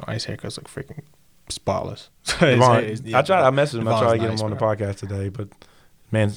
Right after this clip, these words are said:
Speaker 2: he's
Speaker 1: He,
Speaker 2: famous.
Speaker 1: yeah, he's, he's nice. He's
Speaker 2: He's a
Speaker 1: nice.
Speaker 2: celebrity.
Speaker 1: That's my barber right there. <laughs>
Speaker 2: Yeah, we've been on, we've been on here for, like, uh, I guess forty-five minutes now.
Speaker 1: Just talking, man.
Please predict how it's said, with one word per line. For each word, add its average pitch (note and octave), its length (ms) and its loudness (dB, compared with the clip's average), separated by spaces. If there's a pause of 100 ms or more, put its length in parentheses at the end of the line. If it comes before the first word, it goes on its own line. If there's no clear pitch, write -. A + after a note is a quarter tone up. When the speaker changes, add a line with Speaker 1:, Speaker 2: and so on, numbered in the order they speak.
Speaker 2:
he's A2+ 160 4
Speaker 1:
He, - 40 -4
Speaker 2:
famous. G#2+ 380 4
Speaker 1:
yeah, G2 200 4
he's, G#2 260 -4 (140)
he's G#2 160 -2
nice. - 400 -6
He's - 80 -8
Speaker 2:
He's A2 100 2
a G#2 40 0
Speaker 1:
nice. G#2+ 100 -2
Speaker 2:
celebrity. G2 400 4 (400)
Speaker 1:
That's - 160 -6
my F#2+ 140 0
barber G2+ 240 0
right - 200 -6
there. G2+ 200 -6 (140)
<laughs> - 840 2 (1000)
Speaker 2:
Yeah, A#2 140 4
we've D3 120 4
been D#3 140 4
on, C#3+ 160 4
we've C#3+ 80 -2
been G#3 100 0
on G3 80 4
here F#3 80 4
for, F3 140 -4
like, D#3 280 0
uh, D#3 460 0
I D3+ 40 -2
guess D3+ 140 -4
forty-five C#3+ 480 2
minutes D3 280 -2
now. D#3 240 -4 (680)
Speaker 1:
Just - 160 -4
talking, A2 320 -4
man. B2 220 -8